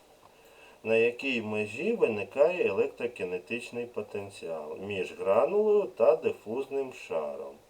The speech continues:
Електрофоретична рухливість при зростанні напруги у процесі електрофорезу збільшується. В яких одиницях вимірюється дзета-потенціал? Як і будь-який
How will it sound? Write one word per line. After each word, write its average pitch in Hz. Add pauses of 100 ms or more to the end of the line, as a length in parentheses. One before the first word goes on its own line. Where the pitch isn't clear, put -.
(580)
Електрофоретична 117
рухливість 131
при 175
зростанні 170
напруги 156 (920)
у 131
процесі 139
електрофорезу 127 (340)
збільшується. 95 (2250)
В 95
яких 117
одиницях 117
вимірюється 117
дзета-потенціал? 104
Як 113
і 104
будь-який 85